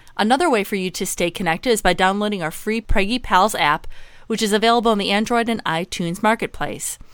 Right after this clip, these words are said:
If you're not able to be in here, uh, we broadcast from San Diego,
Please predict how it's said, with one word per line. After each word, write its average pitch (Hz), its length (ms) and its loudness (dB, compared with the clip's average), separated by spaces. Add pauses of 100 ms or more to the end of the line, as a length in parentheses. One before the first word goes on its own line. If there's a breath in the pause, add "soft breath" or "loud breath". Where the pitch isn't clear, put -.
(160 soft breath)
If 220 160 2
you're 233 100 4
not 262 200 4
able 214 200 0
to 214 100 -2
be 214 400 -4
in 240 240 2
here, 190 460 -2
uh, 160 260 0
we 185 140 -2
broadcast 180 500 2
from 220 140 -2
San 185 240 -2
Diego, 156 500 0